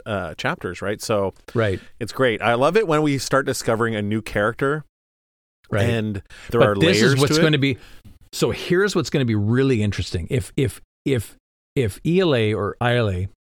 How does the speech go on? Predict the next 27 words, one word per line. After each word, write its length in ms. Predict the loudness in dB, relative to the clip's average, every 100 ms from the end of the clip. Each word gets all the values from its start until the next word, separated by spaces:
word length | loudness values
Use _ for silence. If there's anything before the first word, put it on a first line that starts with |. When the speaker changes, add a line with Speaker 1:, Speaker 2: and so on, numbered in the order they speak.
| _
Speaker 2:
I 40 | -10
can't 220 | -6 -6 -4
quite 180 | -6
decide 300 | -4 -4 -2
how 60 | -2
I'm 80 | -2
gonna 140 | -4
say 180 | -4 -4
that. 180 | -4 -8 -12 -20 -20 -20 -20 -20 -4
Um, 300 | 0 2 0 -2 -12 -14 -16 -20 -20 _ _ -20 -20 _ _ _
if 300 | 0 0 -4 -10
she 800 | -6 -2 0 0 0 -2 -4 -6 -12 -18 -14 -2
is 160 | 0 0
a 40 |
ghost 380 | 0 0 0 -4
blood, 340 | -6 -6 -8 -12 -10
Speaker 1:
Mm-hmm. 260 | -8 -8 -10 -18 -20 _ -20 -20 -10 -2
Speaker 2:
Mraize 880 | 0 2 2 2 2 2 0 -4 -8 -8
clearly 520 | -2 0 2 2 2
knows 600 | 2 2 2 0 -4 -8 _ _ _ _ _ -6
Vale. 480 | -2 0 -2 -4 -10 -16 -12
Speaker 1:
Mm-hmm. 220 | -8 -8 -10 _ _ _ _ _ _ -10 -4
Speaker 2:
But 160 | -2
Mraize 560 | 0 2 2 4 2 0
also 440 | 0 0 2 2
knows 360 | 2 2 0 0
Shallan. 680 | -2 -4 -2 -2 -2 -4